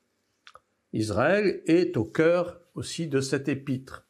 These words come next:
Vous savez que Paul était juif, bien sûr, il le dit lui-même, hébreu, né d'hébreu, de la tribu de Benjamin. Il était israélite,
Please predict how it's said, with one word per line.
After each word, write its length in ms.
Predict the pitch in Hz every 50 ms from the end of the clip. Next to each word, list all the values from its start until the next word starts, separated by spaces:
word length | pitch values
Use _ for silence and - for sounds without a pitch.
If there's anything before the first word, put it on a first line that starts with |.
| _ _ _ _
Vous 920 | _ _ _ _ _ _ _ _ _ _ _ _ _ _ _ _ _ _ -
savez 160 | 117 113 110
que 60 | -
Paul 180 | - 123 113 113
était 200 | 107 - 123 131
juif, 460 | 127 139 175 196 196 190 - - - -
bien 120 | 104 98 95
sûr, 360 | - - 170 170 185 165 - - - _ _ _ _ _ _ -
il 160 | - 110 107 104
le 120 | 107 107
dit 160 | 107 107 107
lui-même, 440 | 113 139 156 165 175 175 175 175 - -
hébreu, 460 | 127 117 113 113 117 139 170 190 185
né 180 | 135 117 120 113
d'hébreu, 580 | 120 131 131 131 151 175 196 202 196 - - - _ _ - - _ _ _ _ _ _ _ _ _ _ _ - - - - -
de 120 | - 131 107
la 120 | 107 104
tribu 320 | 104 - 123 117 117 120 113
de 60 | 107
Benjamin. 600 | 117 113 117 117 131 135 147 170 185 202 202 - - - _ _ _ _ _ _ _ _ _ _ _ _ - - - _ _ _ _ _ -
Il 140 | - 143 117
était 260 | 113 110 - 123 131
israélite, 920 | 123 - 120 - - 113 117 120 120 120 131 160 185 180 - - - - -